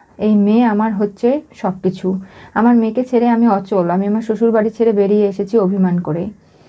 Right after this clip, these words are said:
আমার মেয়ে আমার একমাত্র অবলম্বন, আপনি কি করে পারলেন এরকম করে আমার মেয়ের ক্ষতি করতে?" আপনাদের মতো অপরিচিত মানুষদের এই কারণেই কেউ বিশ্বাস করে না। আপনারা বিশ্বাসভঙ্গ করেন যে।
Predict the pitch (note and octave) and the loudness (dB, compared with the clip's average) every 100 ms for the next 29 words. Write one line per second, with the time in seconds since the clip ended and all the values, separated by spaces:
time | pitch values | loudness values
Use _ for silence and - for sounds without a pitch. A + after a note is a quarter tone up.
0 | - G#3+ A3+ B3 A3+ B3 A#3+ B3 G#3 - | -8 0 2 4 4 2 2 0 -2 -4
1 | B3 - A#3+ G3 G3 F#3+ F3+ E3+ E3 A3 | -8 -2 -2 0 2 2 2 0 -4 -2
2 | A#3 A#3+ C4+ D4 B3+ A3 F3+ F3+ F#3+ F#3+ | -2 2 2 2 0 0 0 0 -2 -2
3 | G#3 G3+ G3+ F#3+ F#3 F#3+ F#3 F#3+ F#3+ G3 | -4 -2 -2 0 2 2 2 2 -2 -2
4 | F#3 F#3 - A#3 D#4 _ _ _ - - | 0 -2 -6 -8 -8 _ _ _ -20 -6
5 | G3+ G#3+ A#3+ C4 B3+ A3 A3 A3+ A3 A3 | -6 0 0 2 0 0 0 -2 0 -2
6 | A3+ - G#3+ G3 G3+ A3 G3+ G#3 F#3+ G3+ | -4 -4 -2 0 2 0 2 2 2 2
7 | F#3+ G3 G3+ A3 A3 G3 F#3 F#3+ F3 - | -2 -2 -2 0 2 2 0 -4 -10 -6
8 | F3 E3 E3 - - F#3+ G3 G3+ F#3+ F#3+ | -6 -4 -6 -10 -12 -6 -2 2 2 0
9 | A3 G3 G#3 G#3 G3+ F3+ F#3 F#3+ G3 | -2 0 0 0 0 0 4 4 2